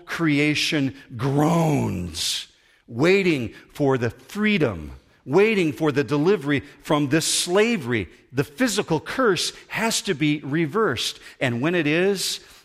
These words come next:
it will be the ultimate green movement on planet Earth. Joy, peace,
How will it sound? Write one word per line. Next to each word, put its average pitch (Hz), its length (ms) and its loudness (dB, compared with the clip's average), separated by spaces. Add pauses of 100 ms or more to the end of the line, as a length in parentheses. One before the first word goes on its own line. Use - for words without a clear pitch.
it 139 160 0
will 151 180 0
be 151 280 2
the 135 220 0
ultimate 160 540 -2
green 127 340 -2
movement 95 480 -4
on 98 160 -4
planet 101 380 -4
Earth. - 460 -12 (680)
Joy, 101 680 0 (640)
peace, - 720 -2